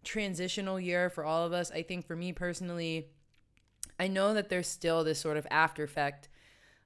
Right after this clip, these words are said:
of the pandemic. I know we wanna get over it. I know we wanna get on with it. And I feel like it's definitely mostly done. At least to me, I am, like, ninety-two percent out of this thing.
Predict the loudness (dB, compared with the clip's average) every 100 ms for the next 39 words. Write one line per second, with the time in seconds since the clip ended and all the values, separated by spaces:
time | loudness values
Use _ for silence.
0 | -4 -4 -2 -2 -2 0 -2 -4 -4 -2
1 | 0 2 4 4 2 0 0 0 2 0
2 | 0 0 0 0 0 -2 -2 -2 -2 -2
3 | -4 -2 -2 -2 -2 -2 0 2 2 0
4 | -4 -6 0 0 0 -4 -2 0 2 2
5 | 0 -4 -4 -6 -10 -12 -6 -4 -2 -2
6 | 0 0 2 0 0 0 -4 _ _ _
7 | _ _ -8 -2 0 0 0 0 0 -2
8 | -6 -18 -20 _ -20 -14 -8 -4 -2 0
9 | -2 -4 -4 -4 -4 -4 -4 -4 -4 -4
10 | -6 -8 -10 -12 -14